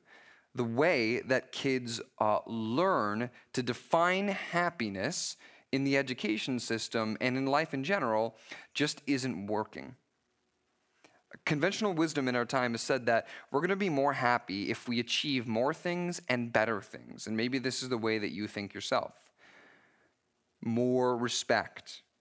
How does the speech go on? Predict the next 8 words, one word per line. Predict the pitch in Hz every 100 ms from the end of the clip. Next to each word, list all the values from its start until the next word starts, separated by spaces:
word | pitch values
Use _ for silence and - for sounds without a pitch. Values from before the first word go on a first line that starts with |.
| _
better | 143 117 117 110
health, | 107 92 - - - _ _ _ _ _ _ _ _ -
more | 123 120 131
friends, | - - 131 110 90 - - - _ _ _ _ _ _ _
better | 120 113 110
grades, | 104 113 104 87 - - - _ _ _ _ _ _ -
more | 120 127 139
brands, | 123 120 131 123 101 - 62 -